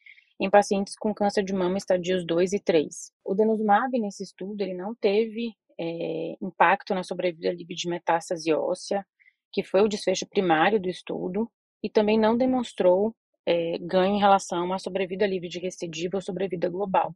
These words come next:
A divergência desses dados do The Care e dos dados iniciais do A B C S G faziam com que o denosumab ele não fosse incluído como opção de, de, de tratamento no cenário, é, adjuvante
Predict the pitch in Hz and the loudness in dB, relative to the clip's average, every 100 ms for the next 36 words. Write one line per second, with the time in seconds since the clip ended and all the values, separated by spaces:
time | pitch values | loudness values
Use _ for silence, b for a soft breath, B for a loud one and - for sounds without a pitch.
0 | _ - 202 202 214 208 190 214 269 240 | _ -2 0 2 2 0 0 -2 -2 -2
1 | 190 185 202 175 175 208 196 190 - - | -2 -4 -4 0 4 2 0 -6 -10 -10
2 | 175 190 190 190 - 165 156 160 - _ | -8 -4 -2 -2 -2 -2 0 -2 -10 _
3 | - 190 190 175 175 208 202 196 185 - | -8 -6 0 4 6 6 2 -2 -2 0
4 | 160 175 196 175 175 165 170 165 151 - | 2 2 0 0 2 2 0 -2 -6 -8
5 | 160 170 185 - 202 180 208 220 214 190 | -4 0 0 2 2 2 0 -2 -6 -2
6 | 202 190 190 185 190 196 202 233 - 214 | 0 0 -2 -2 0 0 0 -2 4 4
7 | 240 254 247 220 196 214 - 202 196 - | 4 0 -6 -6 -6 -8 -10 -2 -2 -2
8 | - 185 196 208 208 - 170 170 165 - | -6 -2 -2 -2 -6 -8 -10 -10 -10 -14
9 | - 170 180 170 170 170 180 175 175 165 | -14 -2 -2 2 2 0 -2 -6 -2 2
10 | 165 190 202 - - 165 156 - 170 170 | 4 2 -2 -8 -10 -8 -6 -2 -2 -2
11 | 180 156 156 185 208 202 | -6 -2 0 0 0 -2